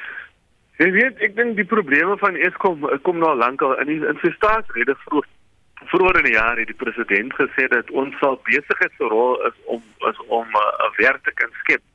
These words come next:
En so, of dit nou 'n kombinasie is van, eh, van die besake sektor, maar daar is dringend ingryping nodig. Daar is bitter min staatsinstellings wat, wat werk.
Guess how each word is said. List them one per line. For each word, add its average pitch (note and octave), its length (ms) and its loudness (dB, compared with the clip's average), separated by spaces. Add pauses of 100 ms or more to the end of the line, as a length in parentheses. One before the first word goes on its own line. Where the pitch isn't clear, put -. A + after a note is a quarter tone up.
(720)
En F3 260 2
so, G3 340 4 (120)
of F3+ 160 -4
dit - 180 -2
nou - 160 -2
'n - 80 0
kombinasie D3 840 0
is F#3 140 0 (160)
van, C3 180 2 (240)
eh, A2 400 2 (360)
van A2+ 220 2
die G#2 180 -2 (140)
besake F3+ 580 0 (100)
sektor, F#3 420 0
maar D#3 200 2 (140)
daar D#3 300 2
is D#3+ 60 -2 (140)
dringend D#3+ 420 0
ingryping F3+ 520 -2
nodig. B2+ 340 2 (480)
Daar D3+ 200 2
is D#3+ 100 -6
bitter G3+ 300 0
min G3 220 -2
staatsinstellings F#3 840 0
wat, D3 220 0 (320)
wat C3 240 2 (160)
werk. D#3 420 0